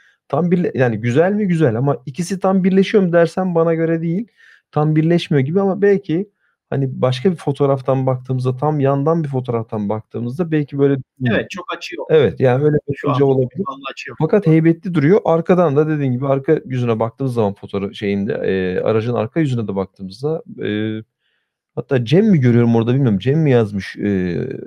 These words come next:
Speaker 1: yani, artık yapay zekâ mı doldurmuş onu bilemiyorum ama orada bildiğin, hani, kenarda
Speaker 2: Heh.
Speaker 1: altta, <laughs> sol altta sanki Cem yazıyor. Hani, eee, mücevhere mi çevirdiler bunu, işte, ya da Fulvin öyle bir şey mi demek bilmiyorum. Ama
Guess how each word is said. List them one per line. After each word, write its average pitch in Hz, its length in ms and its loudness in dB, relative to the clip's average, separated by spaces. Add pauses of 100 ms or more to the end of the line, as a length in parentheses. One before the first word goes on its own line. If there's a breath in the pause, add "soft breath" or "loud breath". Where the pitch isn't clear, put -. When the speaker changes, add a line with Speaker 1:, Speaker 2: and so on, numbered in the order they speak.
(120)
Speaker 1:
yani, 117 320 0
artık 117 320 -2
yapay 127 300 2
zekâ 127 300 0
mı 143 120 0
doldurmuş 123 440 0
onu 107 140 0
bilemiyorum 143 360 2
ama 113 120 2
orada 143 280 2
bildiğin, 160 400 0 (360 soft breath)
hani, 123 240 2
kenarda 156 440 2
Speaker 2:
Heh. 156 100 2
Speaker 1:
altta, 170 380 0 (120)
<laughs> 143 200 -2
sol 165 300 0
altta 143 280 0
sanki 156 340 -2
Cem 165 240 4
yazıyor. 123 440 2 (500 soft breath)
Hani, 135 180 0
eee, 120 680 -2
mücevhere 143 560 2
mi 165 120 -2
çevirdiler 120 560 -4
bunu, 110 240 -4
işte, 120 200 -4
ya 120 140 0
da 127 80 0
Fulvin 135 400 -6
öyle 127 220 0
bir 127 40 -10
şey 151 160 -10
mi 151 120 -14
demek 113 300 -16
bilmiyorum. 131 480 -10 (520 soft breath)
Ama 175 340 -2